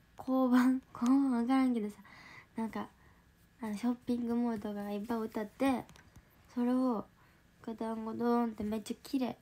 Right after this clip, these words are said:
あ、ミニチュアの世界って感じです。ミニチュアの世界に行っ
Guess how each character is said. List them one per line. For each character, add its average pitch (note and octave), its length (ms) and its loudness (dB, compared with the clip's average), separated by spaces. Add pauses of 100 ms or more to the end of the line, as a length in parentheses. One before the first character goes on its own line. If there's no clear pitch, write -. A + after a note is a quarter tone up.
あ、 G#3+ 40 -4
ミ C4+ 300 8
ニ C#4+ 60 2
チ - 200 -2
ュ D#4 80 8
ア D#4 60 8
の D4+ 120 6
世 F4+ 180 0
界 A#3+ 160 0
っ G3 40 -4
て - 120 -12
感 F#3+ 180 -4
じ F#3+ 80 -6
で F#3 100 -4
す。 - 160 -14 (1000)
ミ A3+ 140 -4
ニ A#3 260 0
チ - 140 -6
ュ C4 60 0
ア C4 60 0
の C4 160 0
世 D4+ 120 -4
界 A#3 280 -6
に G3+ 120 -6
行 G3+ 100 -8
っ - 0 -